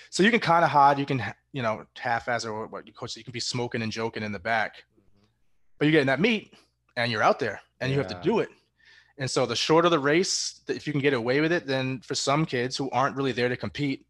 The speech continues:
Speaker 1: they're afraid to compete. They're afraid to look bad.
Speaker 2: Mm-hmm.
Speaker 1: Um, and so they, and so I think that is one of the reasons why that happens. And, and because track isn't respected, right? It's, you're not out on the football field with the whole
Speaker 2: Mm-hmm.
Speaker 1: town watching. You're not in a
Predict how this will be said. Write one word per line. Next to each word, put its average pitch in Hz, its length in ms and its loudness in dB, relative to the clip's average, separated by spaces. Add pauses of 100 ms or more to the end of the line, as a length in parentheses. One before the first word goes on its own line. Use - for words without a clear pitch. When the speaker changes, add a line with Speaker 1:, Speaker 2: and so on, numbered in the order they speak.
Speaker 1:
they're 127 140 0
afraid 156 540 2
to 123 80 -6
compete. 107 460 -10 (380)
They're 131 140 -2
afraid 143 300 0
to 123 40 -4
look 135 300 -2
bad. 107 320 -2 (340)
Speaker 2:
Mm-hmm. 98 160 -20
Speaker 1:
Um, 120 360 0
and 123 120 -4
so 127 280 2
they, 127 400 0
and 123 140 -10
so 135 120 -2
I 127 60 0
think 127 220 -4
that 131 200 0 (220)
is 120 240 -12
one 131 120 -2
of 123 60 -2
the 117 80 -2
reasons 120 320 -4
why 113 140 0
that 110 100 -2
happens. 120 380 -4
And, 110 260 -12
and 131 140 -4
because 143 280 0
track 156 320 2
isn't 139 320 -2
respected, 135 640 -2
right? 123 260 -2
It's, - 300 -12
you're 147 140 -2
not 170 140 4
out 160 100 4
on 117 40 -4
the 107 60 -4
football 139 440 2
field 110 260 -6
with 107 100 -10
the 95 80 -6
whole 120 160 -8
Speaker 2:
Mm-hmm. - 120 -6
Speaker 1:
town 143 240 2
watching. 101 320 -6
You're 139 140 0
not 120 180 -2
in 123 120 -10
a 117 80 -6